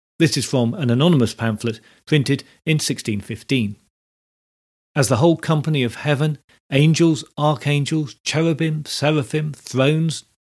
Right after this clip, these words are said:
dominations, virtues, principalities, potestates,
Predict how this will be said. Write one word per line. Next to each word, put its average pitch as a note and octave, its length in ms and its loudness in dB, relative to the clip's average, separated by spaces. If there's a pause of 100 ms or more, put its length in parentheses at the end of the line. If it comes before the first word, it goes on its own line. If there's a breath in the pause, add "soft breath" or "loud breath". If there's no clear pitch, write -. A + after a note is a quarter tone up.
dominations, C#3+ 800 0 (340 loud breath)
virtues, D#3+ 720 0 (360)
principalities, D3 960 -2 (160)
potestates, D3+ 760 2